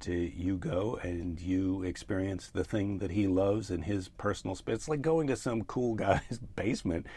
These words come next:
and just grooving on his record collection while you drink, uh, his whiskey, which you pay for. Um, but, you know, they just have one kind of, one kind of whiskey, one kind of vodka, one kind of scotch, and then, or one kind of, uh, gin,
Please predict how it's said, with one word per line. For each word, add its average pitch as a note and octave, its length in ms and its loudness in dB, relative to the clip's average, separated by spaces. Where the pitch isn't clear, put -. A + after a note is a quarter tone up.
and F#2+ 240 2
just G2 260 -2
grooving A2 380 4
on F2 140 0
his F#2 220 -2
record B2 320 0
collection F2+ 500 -2
while F#2 100 -2
you G2 140 0
drink, G#2+ 460 -4
uh, F#2 280 2
his A2 180 0
whiskey, - 380 0
which E2+ 220 0
you F#2 60 0
pay D2 200 0
for. C#2 320 -8
Um, E2+ 360 4
but, F#2+ 320 2
you B2+ 160 2
know, F2 160 0
they A2 80 2
just - 200 -4
have F#2 140 -2
one E2 200 -2
kind F#2+ 200 0
of, E2+ 180 -2
one G2+ 160 2
kind F#2 160 2
of F2 60 4
whiskey, E2 340 2
one E2+ 180 0
kind F2 180 -4
of D#2 60 -6
vodka, C#2+ 400 -4
one D2+ 160 -6
kind D#2+ 160 -4
of D2 80 -6
scotch, C#2+ 440 -6
and - 120 -4
then, E2 480 -2
or D#2 220 2
one D#2 220 2
kind D#2 220 -4
of, C#2+ 220 -6
uh, D2 120 -2
gin, C#2+ 340 -6